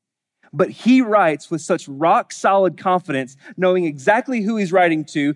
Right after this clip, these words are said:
knowing exactly where he is, knowing exactly the God he's writing about, that even in the midst of all his stuff and their stuff, in the midst of all the things swirling about, he says, "I am rock solid confident that the resurrected king who started this whole mess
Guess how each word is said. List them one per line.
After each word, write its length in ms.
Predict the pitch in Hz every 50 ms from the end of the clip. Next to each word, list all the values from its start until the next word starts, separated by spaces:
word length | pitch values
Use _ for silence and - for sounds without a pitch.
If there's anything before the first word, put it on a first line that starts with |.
| - - - _
knowing 220 | 196 202 196 190
exactly 520 | 185 165 151 135 208 220 247 - 240 233 208
where 220 | 202 208 208 190
he 260 | 165 165 196 190 175
is, 240 | 151 143 147 143 - _ _ _
knowing 180 | 196 196 196 185
exactly 460 | 170 165 147 143 185 196 214 - 247
the 100 | 208 214
God 320 | 185 151 185 185 196 190
he's 180 | 185 196 185 147
writing 280 | 180 180 175 175 170 165
about, 340 | 143 131 185 180 175 160
that 120 | - 185 -
even 220 | - 220 254 240 262
in 40 |
the 80 | 233 220
midst 220 | 208 208 - 208
of 80 | 190 165
all 240 | - - 175 175 165
his 280 | 160 160 226 269 233
stuff 400 | - - - 233 226 233 226 - _ _ - 226 -
and 240 | 175 175 156 143 143
their 240 | 190 220 240 240
stuff, 400 | 226 - - - 214 202 202 - -
in 120 | _ _ _
the 80 | 175
midst 160 | 185 190 -
of 80 | 180 151
all 240 | - 151 175 214 240
the 80 | 254
things 240 | 247 - 226 208 185 -
swirling 320 | - 214 202 196 185 180
about, 200 | 175 175 165 160
he 60 | 160
says, 180 | 147 180 170 165 - -
"I 300 | - 190 202 220 240 269
am 260 | 254 175 170 165 160
rock 360 | 170 180 180 190 214 214 -
solid 400 | - - 226 196 185 190 185 -
confident 500 | - - 180 165 151 - 151 147 143 127 - - - -
that 140 | - 170 -
the 100 | 180 165
resurrected 680 | 151 180 190 220 196 180 240 247 240 - 240 175 -
king 280 | - - 208 196 190
who 140 | 170 165 160
started 380 | 156 - - 220 202 208 208 185
this 160 | 165 151 -
whole 180 | - 156 143 135
mess 360 | 131 139 139 139 139 139